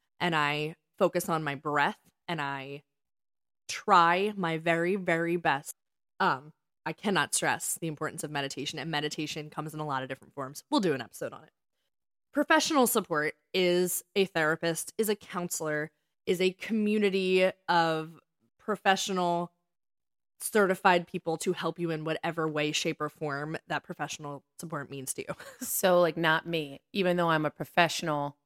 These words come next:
Speaker 2: and I support you, Prob's not the best person. <laughs>
Speaker 1: What are you a professional in?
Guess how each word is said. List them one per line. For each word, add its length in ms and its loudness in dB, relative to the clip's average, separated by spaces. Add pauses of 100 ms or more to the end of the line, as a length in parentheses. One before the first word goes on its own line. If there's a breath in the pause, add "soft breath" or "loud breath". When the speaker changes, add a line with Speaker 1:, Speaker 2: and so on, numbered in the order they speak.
Speaker 2:
and 100 0
I 120 -2
support 520 2
you, 360 -2 (840)
Prob's 480 8
not 420 2
the 60 -2
best 500 -6
person. 460 -12 (320 loud breath)
<laughs> 80 -8 (840 loud breath)
Speaker 1:
What 200 -2
are 40 4
you 200 8
a 60 4
professional 680 6
in? 220 0